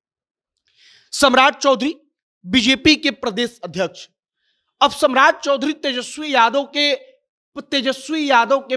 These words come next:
परिवार या उनकी पत्नी को लेकर टिप्पणी क्यों करते हैं? तो वो कहते हैं कि आखिरकार जो जाति आधारित जनगणना हुई है उसका मैकेनिज्म क्या है, मतलब कि उसका तरीका क्या है।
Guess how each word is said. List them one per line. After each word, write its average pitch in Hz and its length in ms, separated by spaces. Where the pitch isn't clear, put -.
परिवार 233 480
या 262 140
उनकी 254 280
पत्नी 285 540
को 285 160
लेकर 254 280
टिप्पणी 247 360
क्यों 247 200
करते 247 300
हैं? 240 160
तो 320 80
वो 320 120
कहते 294 420
हैं 320 200
कि 339 180
आखिरकार 254 720
जो 277 360
जाति 226 680
आधारित 233 560
जनगणना 214 580
हुई 254 280
है 254 200
उसका 311 300
मैकेनिज्म 269 720
क्या 185 200
है, 156 260
मतलब 220 320
कि 285 60
उसका 269 260
तरीका 208 480
क्या 262 180
है। 240 120